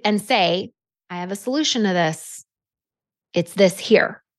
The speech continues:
If you're interested, I hope you have the courage to reach out or leave a comment, because I wish I knew then what I know now. And that is,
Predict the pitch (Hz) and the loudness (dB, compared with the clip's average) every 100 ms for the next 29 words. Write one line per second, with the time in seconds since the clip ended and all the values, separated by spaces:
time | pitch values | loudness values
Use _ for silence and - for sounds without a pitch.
0 | _ _ _ _ _ _ _ - - - | _ _ _ _ _ _ _ -20 -18 -12
1 | 175 202 262 349 262 - 165 156 190 185 | -2 4 4 4 0 0 -2 -2 -4 -6
2 | 175 165 - 190 175 156 - - 175 190 | -4 -4 -4 -4 -4 -2 -4 -4 -4 0
3 | 247 311 233 220 214 - 156 156 - - | 0 0 2 2 0 -4 -6 -6 -10 -16
4 | - _ _ _ _ _ - 202 190 160 | -20 _ _ _ _ _ -2 2 4 2
5 | 165 - _ - - - 202 - _ _ | -2 -16 _ -20 -18 -18 -18 -20 _ _
6 | 185 180 214 233 226 220 202 196 175 - | 0 4 4 4 2 4 4 2 0 -2
7 | 156 165 156 165 165 165 - - 170 _ | -4 -2 -2 -2 -4 -4 -4 -8 -14 _
8 | _ - 175 185 214 196 - - - - | _ -6 -2 0 2 0 -2 -10 -16 -20